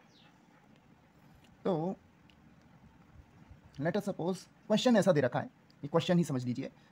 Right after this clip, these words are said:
Question ऐसा दे रखा है कि जो ये incident angle है, इसकी value है सिक्सटी degree। It is not looking like sixty degree, but anyway, और ये, ये जो angle है,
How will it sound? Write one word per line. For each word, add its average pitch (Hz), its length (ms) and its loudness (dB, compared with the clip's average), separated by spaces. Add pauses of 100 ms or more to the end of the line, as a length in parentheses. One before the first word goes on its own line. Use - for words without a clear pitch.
Question 175 280 0
ऐसा 165 120 -2
दे 135 100 -2
रखा 113 180 -4
है 110 100 -2
कि 175 120 -6
जो 180 180 -2
ये 180 200 0 (300)
incident 196 640 0 (380)
angle 147 280 2
है, 113 200 -8 (400)
इसकी 190 280 -6
value 143 300 2
है 113 360 0 (1000)
सिक्सटी 196 340 -4
degree। 117 240 -6 (1600)
It - 100 -18
is 135 120 -4
not 127 200 -6
looking 139 260 -2
like 117 200 -4
sixty 143 200 -6
degree, 147 200 -2
but 151 180 -4 (360)
anyway, 131 220 0 (600)
और 180 280 2
ये, 196 340 0
ये 175 260 -2
जो 190 240 2
angle 165 280 2
है, 117 180 -2